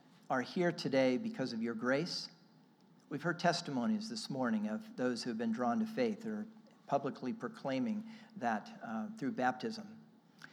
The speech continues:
And thank you for the Holy Spirit's ministry in our hearts to teach us, guide us, correct us, form us into the image of Christ.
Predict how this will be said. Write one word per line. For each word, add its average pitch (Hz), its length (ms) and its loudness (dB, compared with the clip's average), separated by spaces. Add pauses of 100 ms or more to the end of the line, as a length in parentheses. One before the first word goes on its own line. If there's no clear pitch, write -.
(380)
And 139 300 0 (140)
thank 165 240 4
you 151 80 2
for 143 260 4
the 131 220 4
Holy 170 340 -2
Spirit's 139 520 0
ministry 123 500 -2
in 120 80 -4
our 113 120 0
hearts 131 580 0 (160)
to 117 140 -4
teach 139 320 -4
us, 143 280 0
guide 123 320 4
us, 135 160 -4
correct 120 420 -4
us, 147 340 -4 (360)
form 147 360 0
us 139 200 0
into 131 180 0
the 123 160 0
image 123 200 0
of 110 120 -6
Christ. 135 500 0